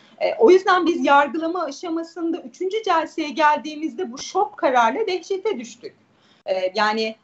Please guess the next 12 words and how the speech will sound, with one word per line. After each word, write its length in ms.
e, 240
üvey 460
babanın 420
ve 120
öz 160
annenin, 560
e, 300
tutuksuz 640
olarak 500
yargılamaya 540
devam 380
edilmesi 640